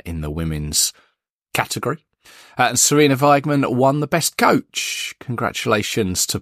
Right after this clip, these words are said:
both of them. Although with the greatest of respect to Serena, fifa, they couldn't really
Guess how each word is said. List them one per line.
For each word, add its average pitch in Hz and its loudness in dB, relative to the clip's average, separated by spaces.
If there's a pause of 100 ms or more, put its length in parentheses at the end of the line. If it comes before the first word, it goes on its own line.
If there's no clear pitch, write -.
(120)
both 98 0
of 85 -6
them. 127 2 (1040)
Although 87 -6
with 71 -12
the 85 -8
greatest 92 -4
of 78 -10
respect - -6
to 85 -2
Serena, 78 -4 (400)
fifa, 101 2 (720)
they 113 -6
couldn't - 0
really 87 0